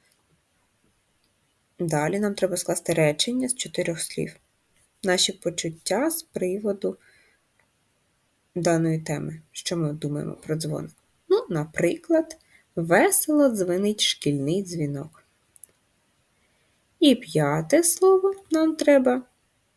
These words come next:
ще раз якимось іншим словом описати все, про що ми казали.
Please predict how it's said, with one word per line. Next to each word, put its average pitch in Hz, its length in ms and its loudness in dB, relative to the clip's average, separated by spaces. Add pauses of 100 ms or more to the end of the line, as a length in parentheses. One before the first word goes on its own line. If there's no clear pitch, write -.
(140)
ще - 500 0
раз 262 320 -2
якимось 226 480 -2
іншим 214 340 0
словом 311 400 2 (120)
описати 214 1160 0 (1600)
все, - 240 4
про 220 140 0
що 220 200 0
ми 196 100 0
казали. 156 460 -6